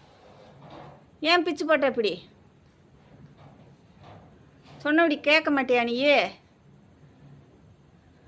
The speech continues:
உன்னை உருப்படியா வைக்க விட மாட்டேங்கிற. எல்லாத்தையுமே இப்படி பிச்சு போட்டீங்கன்னா நான் உன்னை என்ன பண்றது?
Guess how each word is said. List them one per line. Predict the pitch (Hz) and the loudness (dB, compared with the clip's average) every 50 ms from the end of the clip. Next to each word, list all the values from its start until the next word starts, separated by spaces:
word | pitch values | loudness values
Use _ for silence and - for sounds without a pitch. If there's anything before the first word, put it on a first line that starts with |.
| - - - - - - - - - _ _ _ _ _ - - - _ _ _ _ _ _ _ _ - - - - - - - - - - - _ _ _ _ - | -20 -20 -20 -20 -20 -20 -20 -20 -20 _ _ _ _ _ -20 -20 -20 _ _ _ _ _ _ _ _ -20 -18 -16 -16 -16 -16 -16 -20 -20 -20 -20 _ _ _ _ -4
உன்னை | 254 269 294 302 294 311 | -2 0 2 2 2 0
உருப்படியா | 349 320 - 381 381 381 330 311 | -2 -2 0 4 4 6 6 6
வைக்க | 285 - 330 330 330 | 4 2 2 2 4
விட | 311 302 294 | 4 4 4
மாட்டேங்கிற. | 285 277 262 277 269 277 277 302 330 359 - - - _ - - - - - - - - _ - - - - _ _ _ _ _ _ _ - - - _ _ - - - - - - - - - - - - - 247 254 | 2 2 0 0 -2 0 0 0 0 -2 -4 -10 -20 _ -20 -20 -20 -20 -20 -20 -20 -20 _ -20 -20 -20 -20 _ _ _ _ _ _ _ -20 -20 -20 _ _ -20 -20 -14 -10 -10 -8 -8 -10 -12 -14 -16 -8 -4 -2 0
எல்லாத்தையுமே | 277 311 349 349 339 330 359 339 339 339 320 262 | 4 6 6 6 6 4 2 2 4 4 2 2
இப்படி | - 320 302 320 | 0 -2 -2 -2
பிச்சு | 311 294 - 294 | -4 -4 0 2
போட்டீங்கன்னா | 311 302 285 302 294 294 320 330 311 | 2 4 4 4 4 4 4 4 4
நான் | 294 262 254 | 4 4 2
உன்னை | 254 254 262 269 | 2 2 2 2
என்ன | 294 320 285 | 2 2 2
பண்றது? | 285 254 220 214 190 175 | 2 2 0 0 0 -2